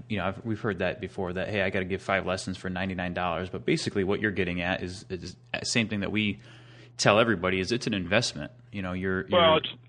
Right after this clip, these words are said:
Speaker 2: but, y-, you know, that's, <clears throat> quite honestly, y-, you know, I mean, that's the ignorance of, of the P G A member that, that says that, because if you deliver the Get Golf Ready curriculum correctly,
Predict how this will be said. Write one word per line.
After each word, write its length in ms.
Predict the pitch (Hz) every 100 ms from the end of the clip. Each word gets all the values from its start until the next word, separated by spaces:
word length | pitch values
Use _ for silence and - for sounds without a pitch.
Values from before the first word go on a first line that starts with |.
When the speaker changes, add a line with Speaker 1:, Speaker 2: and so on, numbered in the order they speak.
| - - - -
Speaker 2:
but, 160 | 170 170
y-, 160 | 180 -
you 120 | 185
know, 100 | 170
that's, 220 | 185 185 - -
<clears throat> 240 | - 190 143
quite 240 | 190 180
honestly, 560 | 170 180 - 185 175 151
y-, 140 | 151 -
you 300 | - 76 -
know, 80 | 147
I 40 | 147
mean, 140 | 147
that's 160 | 160 -
the 180 | 127 131
ignorance 360 | 139 139 139 -
of, 140 | 117 107 123
of 80 | 107
the 80 | 107
P 200 | 139 131
G 200 | 117 110
A 40 |
member 300 | 113 117 113
that, 120 | 104 92 -
that 100 | 107 - -
says 220 | 120 107
that, 240 | 117 117 113
because 320 | 113 117 110
if 140 | 107
you 80 | 117
deliver 400 | 117 135 180 151
the 80 | 113
Get 220 | 123 120
Golf 240 | 117 107
Ready 220 | 117 113 110
curriculum 540 | - 113 110 117 110
correctly, 560 | - 110 117 127 120